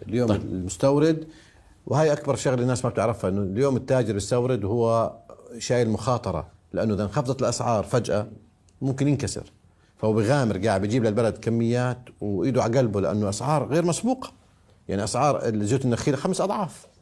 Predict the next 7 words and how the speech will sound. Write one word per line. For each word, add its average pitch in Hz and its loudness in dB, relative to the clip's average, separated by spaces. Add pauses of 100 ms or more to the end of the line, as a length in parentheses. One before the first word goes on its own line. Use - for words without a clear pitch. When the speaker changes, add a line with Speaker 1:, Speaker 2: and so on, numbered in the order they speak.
(240)
Speaker 1:
أربع 160 2
أضعاف 160 -2
عن 156 0
السابق. 147 -2 (320)
فتخيل 156 2
أنت 131 4 (280)
بتشتري 160 0